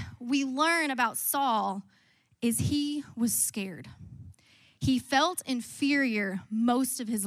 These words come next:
life. And he was, he would get jealous and he would get scared because of that inferiority feeling. So let's talk about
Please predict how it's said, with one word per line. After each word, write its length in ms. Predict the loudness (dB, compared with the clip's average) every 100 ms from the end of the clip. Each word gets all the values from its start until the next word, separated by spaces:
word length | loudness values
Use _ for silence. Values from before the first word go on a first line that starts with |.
| -4
life. 320 | -8 -10 -16 -20 -20 _ -20 _ _ _ 0
And 140 | 2
he 180 | 2 2
was, 420 | 2 2 0 -4
he 160 | 0 2
would 180 | 2 2
get 180 | -2 0
jealous 440 | 2 2 0 -2
and 140 | -2 0
he 140 | 0
would 160 | 0 -2
get 140 | -4
scared 680 | -6 -6 -2 -2 -4 -8 -12 -14 _ _ _ _
because 420 | 0 4 4 4
of 120 | 2
that 260 | 4 4 2
inferiority 920 | -2 -2 -2 0 2 2 0 0 -2 -2
feeling. 480 | 2 2 2 -4 -12 _ _ -20 -20 _
So 600 | -2 4 6 6 4 2 -4 -20 _ _ _ _ _ _ _ _ _ _ 0
let's 260 | 2 2
talk 340 | 0 4 4 4
about 580 | 4 4 4 0 -4